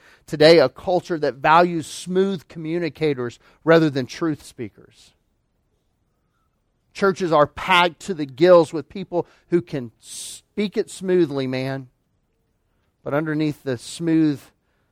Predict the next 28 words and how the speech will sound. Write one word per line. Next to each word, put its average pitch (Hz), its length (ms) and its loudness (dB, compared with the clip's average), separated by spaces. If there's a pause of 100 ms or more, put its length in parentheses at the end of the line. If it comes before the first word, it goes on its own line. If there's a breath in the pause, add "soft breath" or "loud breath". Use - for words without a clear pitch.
(320)
glass 143 560 6
that 151 160 -6
they 151 160 0
create 139 560 0
is 127 240 -6
a 117 200 -4 (100)
cauldron 123 840 -6 (380)
of 127 140 -10
wickedness. 131 1040 -8 (2500)
The 156 60 -6
New 156 160 0
King 170 260 -2
James 156 400 0
and 147 100 -2
the 139 60 -4
King 165 240 -6
James 156 380 -4
both 151 400 4 (240)
translate 156 680 -2
this 143 160 -8
word 147 200 0
arrogantly 151 720 0 (120)
as 135 360 -4
swelling 175 640 0
words. 135 400 -2
They 151 160 -2
speak - 420 -8
with 143 180 -4